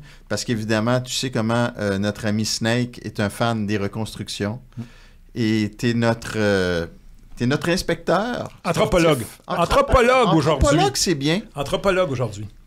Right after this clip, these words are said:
Speaker 1: Et t'as réussi à trou-, à remonter dans le temps et à identifier la source des reconstructions.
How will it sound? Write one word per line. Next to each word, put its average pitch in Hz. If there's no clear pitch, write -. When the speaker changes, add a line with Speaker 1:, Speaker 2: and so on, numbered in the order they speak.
Speaker 1:
Et 156
t'as 160
réussi 175
à 170
trou-, 151
à 131
remonter 151
dans 120
le 104
temps 135
et 110
à 104
identifier 127
la 110
source -
des 113
reconstructions. 117